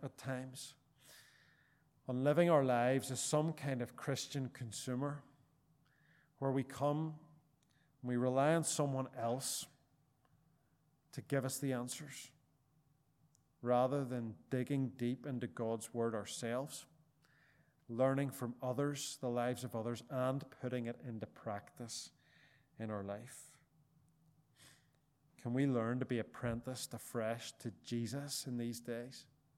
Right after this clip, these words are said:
To come on his shoulder, to follow his feet, to learn from our rabbi, to be discipled afresh by Jesus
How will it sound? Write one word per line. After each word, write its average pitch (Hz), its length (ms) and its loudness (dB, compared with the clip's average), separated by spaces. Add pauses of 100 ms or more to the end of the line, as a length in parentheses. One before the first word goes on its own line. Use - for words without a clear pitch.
(1200)
To - 180 -18
come 131 180 0
on 131 140 0
his 123 160 -4
shoulder, 117 600 -4 (720)
to 117 100 -8
follow 127 520 4
his 117 240 -6
feet, - 460 -10 (1500)
to 127 80 -2
learn 123 340 2
from 120 200 -6
our 110 220 2
rabbi, 131 420 2 (1160)
to 127 100 -4
be 123 160 0
discipled 131 540 0
afresh 120 540 -4 (100)
by 110 300 -4
Jesus 110 680 -10